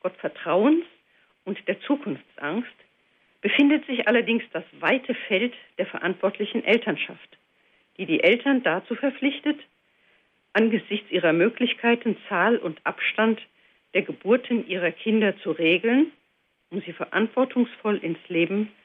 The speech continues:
zu begleiten, sie zu erziehen.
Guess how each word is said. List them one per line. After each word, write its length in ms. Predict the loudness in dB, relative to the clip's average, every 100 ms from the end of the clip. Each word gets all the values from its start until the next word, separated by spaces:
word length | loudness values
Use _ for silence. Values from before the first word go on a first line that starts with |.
| _ _
zu 100 | -14
begleiten, 800 | -12 -10 -2 2 2 2 2 2 -2 _ -14
sie 100 | -12 -8
zu 100 | -6
erziehen. 520 | -6 -8 -8 -8